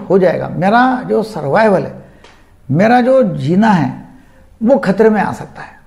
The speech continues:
और मेरा जीना मतलब actually living नहीं, body नहीं, मतलब कोई मरने वाला नहीं हूँ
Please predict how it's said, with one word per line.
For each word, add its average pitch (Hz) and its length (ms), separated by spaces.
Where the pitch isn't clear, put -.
और 190 120
मेरा 220 220
जीना 233 260
मतलब 262 220
actually 269 440
living 214 320
नहीं, 214 240
body 202 240
नहीं, 214 280
मतलब 175 300
कोई 208 180
मरने 156 340
वाला 269 220
नहीं 285 120
हूँ 196 400